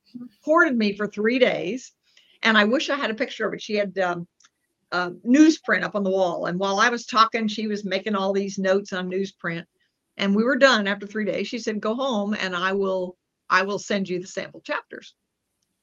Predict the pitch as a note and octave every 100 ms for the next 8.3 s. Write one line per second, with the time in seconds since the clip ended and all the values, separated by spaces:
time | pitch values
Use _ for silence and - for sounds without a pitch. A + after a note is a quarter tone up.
0 | _ _ _ _ _ _ _ _ _ _
1 | G3+ A3+ A3 A3+ - - A#3+ - D4+ D#4
2 | D4+ D4+ B3+ A#3 A#3 G#3+ - G#3+ G#3+ F3+
3 | E3 E3+ E3+ - _ _ G3+ G3+ A3 B3+
4 | - G#3 F#3+ F#3+ E3+ D#3+ A3+ F#3+ D#3+ D#3+
5 | - _ _ _ _ _ _ - G#3+ C#4
6 | G#3 G#3 - D4 A3 G#3+ B3+ A#3 G3 F3+
7 | - G#3+ A#3 A3+ B3 D#4 C4 E4 B3 -
8 | F#3 G3 -